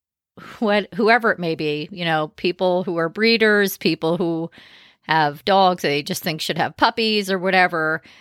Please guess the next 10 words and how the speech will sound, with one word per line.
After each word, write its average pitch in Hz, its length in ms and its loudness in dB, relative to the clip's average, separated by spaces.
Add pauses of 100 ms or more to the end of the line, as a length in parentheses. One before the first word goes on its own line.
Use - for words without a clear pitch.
(200)
um, 190 380 2 (100)
until 254 720 0 (300)
until 247 520 0 (120)
dogs 214 460 2
who 180 320 -2
have 214 600 0
that 196 380 2
gene, 165 540 -4
who 170 140 -4
carry 214 720 2